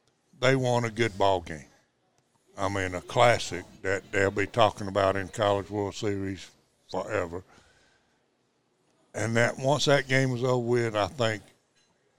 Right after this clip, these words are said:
the, I don't know if it's the physical,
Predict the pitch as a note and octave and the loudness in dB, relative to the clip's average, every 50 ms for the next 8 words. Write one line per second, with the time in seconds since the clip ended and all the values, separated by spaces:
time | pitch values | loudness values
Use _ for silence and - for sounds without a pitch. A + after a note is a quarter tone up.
0 | _ _ _ _ _ - G2 F#2+ F#2 F2 E2+ E2+ E2 - - - _ _ _ _ | _ _ _ _ _ -6 -2 -2 0 0 -2 -4 -8 -14 -20 -20 _ _ _ _
1 | _ _ _ _ _ _ _ _ _ _ _ _ _ _ _ _ _ _ - - | _ _ _ _ _ _ _ _ _ _ _ _ _ _ _ _ _ _ -20 -16
2 | - A2 G2+ G#2 A2+ A2 G#2 G#2+ G2+ G2+ F#2 - - G2 F2 - - F#2+ D#2+ - | -10 -4 -2 -2 -2 -2 -2 -2 -2 -2 -2 -2 -4 -8 -8 -6 -8 -10 -12 -12
3 | - - - A#2+ A#2 A2+ G2+ F#2+ G2+ - - - A2 G#2 G#2 G2+ G2+ G2 | -12 -6 -2 -2 -2 -2 -4 -8 -14 -14 -10 -6 -4 -4 -4 -4 -6 -8